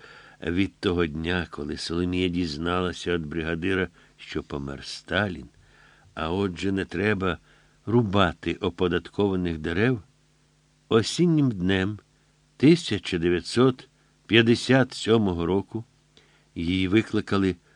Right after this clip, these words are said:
до колгоспної контори. Посильна Ганя постаріла і вже нарешті заміжня сказала, що Мико Федорович наказували, аби явилася строчно.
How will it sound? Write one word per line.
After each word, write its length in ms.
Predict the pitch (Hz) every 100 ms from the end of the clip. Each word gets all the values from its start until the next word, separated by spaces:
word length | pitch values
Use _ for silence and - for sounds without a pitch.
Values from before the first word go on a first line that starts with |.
| _ _ _
до 160 | 80 85
колгоспної 640 | 80 71 76 - 73 76
контори. 520 | - 76 - - - _ _ _ _ _ _ _ _
Посильна 500 | - 87 - 92 87
Ганя 300 | 85 82 78
постаріла 760 | 76 78 - 78 78 92 90 85 _ _ _ _ _
і 140 | 98
вже 260 | 101 85 123
нарешті 560 | 110 87 92 - - 87
заміжня 600 | 85 87 78 80 90 92
сказала, 760 | - - 85 78 82 78 76 _ _ _ _
що 240 | - -
Мико 300 | 92 110 -
Федорович 680 | 90 90 95 98 98 - - _ _ _ _ _ _ _ -
наказували, 800 | 107 - 120 127 123 123 123 120 _ _ _ _
аби 440 | 101 87 110 131
явилася 840 | 123 123 117 101 120 120 110 123
строчно. 760 | 113 - 127 120 - - -